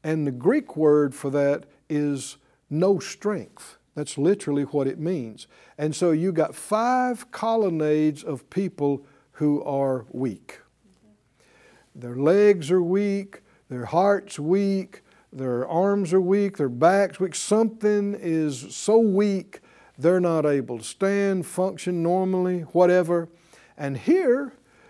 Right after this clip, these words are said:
we got a, an angel, a messenger of the Lord, a messenger from heaven, ever so often, shows up with a package of strength.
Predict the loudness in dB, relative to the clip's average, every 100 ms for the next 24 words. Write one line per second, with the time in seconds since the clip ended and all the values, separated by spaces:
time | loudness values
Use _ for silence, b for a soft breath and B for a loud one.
0 | b -2 2 2 2 0 0 -4 -4 0
1 | 2 2 -2 -8 b b -18 -6 0 2
2 | 2 0 -2 -12 -14 _ b b b b
3 | b -8 0 4 4 4 -4 -2 0 0
4 | 0 2 4 4 2 -2 -8 -6 0 0
5 | 0 0 -2 -2 -6 0 -2 0 -2 -4
6 | -10 b b b b b 0 2 2 4
7 | 6 6 4 0 -6 -8 -16 _ b b
8 | -14 0 4 4 6 6 6 2 -12 _
9 | _ b _ -2 -2 -2 0 0 0 -2
10 | 0 -2 0 0 0 -6 -20